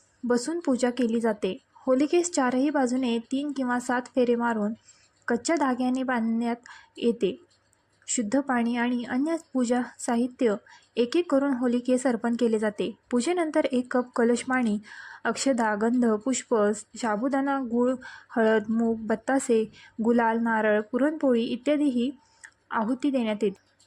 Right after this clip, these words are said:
नवीन धान्य जसे गहू, चणे इत्यादींचाही समावेश केला जातो.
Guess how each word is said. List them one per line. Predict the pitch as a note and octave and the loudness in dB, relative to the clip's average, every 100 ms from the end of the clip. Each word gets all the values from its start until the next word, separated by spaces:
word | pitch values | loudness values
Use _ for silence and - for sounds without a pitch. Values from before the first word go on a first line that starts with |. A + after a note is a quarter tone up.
| _ - | _ -2
नवीन | B3 C4 E4+ | 2 2 2
धान्य | D#4+ C#4+ C4 B3+ | 2 2 2 2
जसे | B3+ B3 C4 | 0 2 0
गहू, | A3+ A#3 A#3 | 2 2 2
चणे | A#3 - A#3 A3 | 0 -2 0 0
इत्यादींचाही | A3+ A3 C4+ C4 C4 B3+ C4 B3+ B3 | -4 -2 0 2 0 -2 0 2 2
समावेश | A#3+ B3 A3 A3 A3 | 0 -2 -2 0 -2
केला | - A3 G#3+ | 0 0 0
जातो. | G#3 G#3 | -2 -2